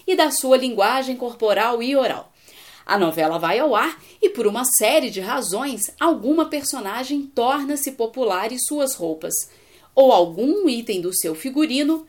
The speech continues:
fica na moda. E muitas pessoas aderem a este ícone fashion. O detalhe é que, na maioria das vezes, quando usamos uma roupa que está na moda,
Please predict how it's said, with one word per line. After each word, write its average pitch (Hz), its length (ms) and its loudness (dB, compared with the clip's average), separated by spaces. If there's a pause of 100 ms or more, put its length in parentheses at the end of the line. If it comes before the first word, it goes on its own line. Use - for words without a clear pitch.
fica 247 420 -6
na 262 120 -4
moda. 147 400 -8 (420)
E 466 100 0
muitas 320 360 6
pessoas 233 540 -2
aderem 277 560 0
a 269 140 0
este 269 260 -2
ícone 269 400 2
fashion. - 400 -6 (600)
O 185 60 -2
detalhe 262 580 0
é 208 140 2
que, 208 100 -6
na 175 100 0
maioria 170 540 -2
das 311 220 -4
vezes, 220 420 0
quando 202 280 -2
usamos 285 520 0
uma 262 220 -2
roupa 180 360 -2
que 190 200 -12
está 233 420 -2
na 349 140 -2
moda, 160 440 -2